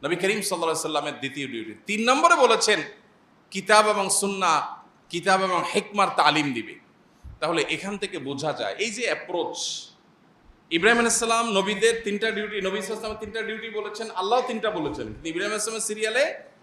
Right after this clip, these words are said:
আত্মশুদ্ধিটা তিন নম্বরে ছিল। আল্লাহ যখন উল্লেখ করেছেন সেটার, তখন উল্লেখ করতে গিয়ে ওটাকে সিরিয়ালে এনেছেন কত নম্বরে? দুই নম্বরে। তার মানে উঠে এনেছেন একটা ধাপ। এখান থেকে বোঝা গেল একজন মুসলমানের কাছে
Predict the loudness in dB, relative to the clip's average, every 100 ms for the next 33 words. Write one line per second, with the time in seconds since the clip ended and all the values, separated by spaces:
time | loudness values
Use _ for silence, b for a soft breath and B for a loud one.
0 | _ _ _ _ -2 -2 0 -4 -2 -4
1 | -4 -4 -4 -2 0 2 4 4 2 6
2 | 6 6 0 -12 -2 2 6 6 6 2
3 | 2 4 2 4 4 2 -2 -2 0 0
4 | 0 2 2 0 -2 -4 -4 -4 -4 -4
5 | -6 -10 -10 -8 -6 -8 -10 -16 -10 -8
6 | -6 -6 -4 -4 -6 -12 _ _ _ -20
7 | _ -20 -14 -6 -4 -4 -4 -8 -10 -20
8 | _ -6 -4 -4 -6 -2 0 0 -2 -4
9 | -6 -6 -4 -4 -4 -6 -16 _ -8 -4
10 | -4 -4 -6 -6 -4 -2 -2 -2 -4 -8
11 | -16 _ _ -2 -2 -4 -4 -4 -4 -4
12 | -2 -2 -2 0 0 0 2 2 2 2